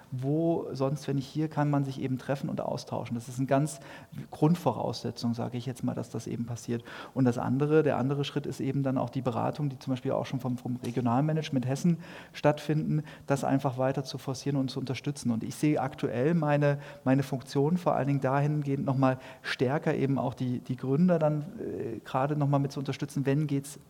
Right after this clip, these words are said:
in, in Unternehmen, in den Landkreis hinein. Also das wirklich zu kommunizieren, da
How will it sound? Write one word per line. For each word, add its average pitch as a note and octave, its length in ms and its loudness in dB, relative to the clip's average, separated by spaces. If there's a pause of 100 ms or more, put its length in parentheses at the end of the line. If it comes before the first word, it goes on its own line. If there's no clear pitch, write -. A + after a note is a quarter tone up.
(120)
in, C#3 200 -2
in C#3+ 120 0
Unternehmen, C#3 520 2
in C3+ 80 2
den C3+ 80 4
Landkreis C3 420 0
hinein. A2+ 300 -2
Also A#2+ 120 -2
das C3+ 280 0 (280)
wirklich C#3+ 300 -2
zu C#3+ 100 -8
kommunizieren, C#3 600 2
da C3+ 340 4